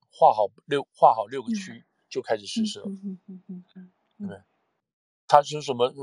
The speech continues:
Speaker 1: 雾社也好，干什么，打到这个什么日-，日本的经济海域，这全部都是有意义在做的。
Speaker 2: 嗯，嗯，嗯，嗯。
Speaker 1: 意思是说，假定日本要来帮台湾的话，没问题，你，你来好了，我飞弹可以打到你们来的路上。
Speaker 2: 嗯，嗯，嗯，嗯，嗯，嗯，嗯。
Speaker 1: 这，这个都是，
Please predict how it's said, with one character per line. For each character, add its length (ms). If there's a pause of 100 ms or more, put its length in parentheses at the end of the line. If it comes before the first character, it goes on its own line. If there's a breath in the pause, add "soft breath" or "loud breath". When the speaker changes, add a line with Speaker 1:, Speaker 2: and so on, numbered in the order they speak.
(120)
Speaker 1:
雾 180
社 240
也 100
好， 160
干 160
什 80
么， 140
打 160
到 120
这 120
个 140
什 120
么 80
日-， 60 (440)
日 120
本 100
的 80
经 200
济 100
海 160
域， 120
这 120
全 260
部 80
都 140
是 140
有 220
意 200
义 60
在 180
做 240
的。 60
Speaker 2:
嗯， 80
嗯， 60 (100)
嗯， 100 (100)
嗯。 80
Speaker 1:
意 140
思 180
是 160
说， 340 (640)
假 160
定 200
日 160
本 160
要 100
来 100
帮 200
台 140
湾 140
的 80
话， 120
没 100
问 180
题， 240
你， 140
你 180
来 200
好 100
了， 160
我 100
飞 140
弹 160
可 80
以 40
打 160
到 120
你 100
们 80
来 120
的 60
路 160
上。 200
Speaker 2:
嗯， 120
嗯， 200
嗯， 180
嗯， 220
嗯， 120 (120)
嗯， 140 (260)
嗯。 160 (680)
Speaker 1:
这， 100 (140)
这 100
个 80
都 100
是， 160